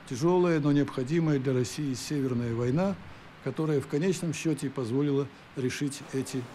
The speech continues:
стратегические проблемы. Главным результатом Великого посольства для Петра стало, э, ясное понимание перспектив развития России. Он пришёл к выводу, что Россия должна развиваться как страна европейская,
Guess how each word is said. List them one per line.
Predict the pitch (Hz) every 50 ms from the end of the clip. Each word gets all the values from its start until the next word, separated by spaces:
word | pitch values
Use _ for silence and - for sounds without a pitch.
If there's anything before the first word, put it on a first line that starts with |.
| - - -
стратегические | - - - 110 110 135 120 127 117 - - - - 131
проблемы. | - - 135 123 120 123 113 101 98 101 101 - - - - - - - - - - 147 131 131
Главным | 175 214 226 226 214 202
результатом | 196 175 185 175 175 208 214 - 190 165
Великого | 151 160 156 156 131 151 143 139
посольства | - 151 147 - 208 220 190 - - - 156 143 131 135 - 190 147 127
для | 139 147
Петра | 139 165 151 170 202 208
стало, | 180 - - 180 180 185 175 175 160 160 - - - - - - - - - - - - - -
э, | 143 139 139 143 135 139 139 135
ясное | 139 185 196 - - - 175 156
понимание | 160 165 156 156 160 170 170 170 170 170 165 156 143 - - -
перспектив | 151 143 135 - - 160 160 - - 175 151 -
развития | 147 151 131 120 147 139 139 139 135
России. | 131 131 131 - - 123 110 107 104 113 - - - - - - - - - - _ -
Он | 151 170 170
пришёл | 185 185 180 - 196 190
к | 170 -
выводу, | 165 196 202 190 175 160 151
что | 156 - - 147
Россия | 151 147 135 - - 185 202 196
должна | 165 156 147 143 - 170 170 165
развиваться | 170 151 156 156 139 151 165 156 160 -
как | 127 - 156 151 - -
страна | - - - - 139 131 135 147 151
европейская, | 151 143 131 127 139 131 - 151 143 135 - - - 110 113 113